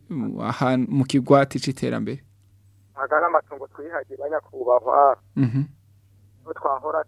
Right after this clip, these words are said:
Speaker 2: tuba aho hantu kuva kera.
Speaker 1: Mhm.
Speaker 2: Ariko mushaka umuco mwohacika, mukaza murabaza neza.
Speaker 1: Mhm.
Speaker 2: Ukamenya ukuri aho guhagaze.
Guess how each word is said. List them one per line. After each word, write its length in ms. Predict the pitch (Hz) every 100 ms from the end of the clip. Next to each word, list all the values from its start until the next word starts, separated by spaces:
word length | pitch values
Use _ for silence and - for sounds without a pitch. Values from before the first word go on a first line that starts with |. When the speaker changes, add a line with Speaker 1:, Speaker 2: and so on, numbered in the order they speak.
| -
Speaker 2:
tuba 240 | 143 139 135
aho 160 | 127
hantu 420 | 127 131 131 131 131
kuva 240 | - 131 -
kera. 480 | 143 147 151 143 131 - _
Speaker 1:
Mhm. 240 | 147 131 135 - _ _ _ _ _ _ _ _ -
Speaker 2:
Ariko 320 | 139 170 165
mushaka 400 | 160 156 135 -
umuco 280 | 139 - -
mwohacika, 720 | 165 135 123 131 _ - -
mukaza 300 | 131 - 127 131
murabaza 560 | 131 135 160 156 156
neza. 580 | 160 156 151 165 _ 135 139 -
Speaker 1:
Mhm. 260 | 147 135 131 - _ _ _ _ _ _ _ _ _ _
Speaker 2:
Ukamenya 380 | - 127 131 139
ukuri 420 | 135 - 156 160
aho 180 | 151 160
guhagaze. 680 | 147 135 147 151 135 - 113